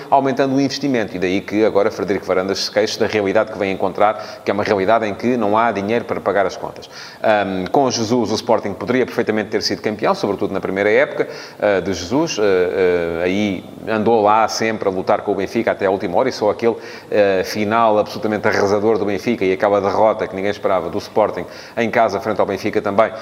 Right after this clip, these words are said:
segui-, a, a antecedida de um empate em Guimarães, ah, permitiu que o Sporting não fo-, ou levou a que o Sporting não fosse campeão, mas essa foi,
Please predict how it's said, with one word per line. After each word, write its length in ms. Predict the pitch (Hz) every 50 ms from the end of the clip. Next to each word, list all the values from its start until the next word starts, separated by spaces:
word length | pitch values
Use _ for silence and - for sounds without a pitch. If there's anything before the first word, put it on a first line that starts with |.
| - -
segui-, 420 | - - - 117 101 120 120 123 -
a, 360 | - 117 110 - - - 120
a 80 | 117
antecedida 440 | 113 110 - - 123 120 131 123 113
de 60 | 98
um 100 | 95 101
empate 360 | 107 101 95 - 85 - - 101
em 40 |
Guimarães, 400 | 104 110 104 101 107 113 117 - - - - - - -
ah, 180 | 107 113 107 101
permitiu 440 | 107 127 117 113 104 - 123 123 -
que 100 | - 110
o 40 | 104
Sporting 340 | - - 107 92 85 110
não 160 | 113 117 107 95
fo-, 140 | - -
ou 100 | 90 95
levou 220 | 95 98 117 110 95
a 40 | -
que 80 | -
o 20 | 104
Sporting 340 | - - 82 80 - 87
não 120 | 101 107 101
fosse 220 | - 123 107 -
campeão, 340 | - 120 117 123 139 147 143 - - - -
mas 160 | 139 131 120 139
essa 240 | 147 147 - 135
foi, 260 | - - 143 147 147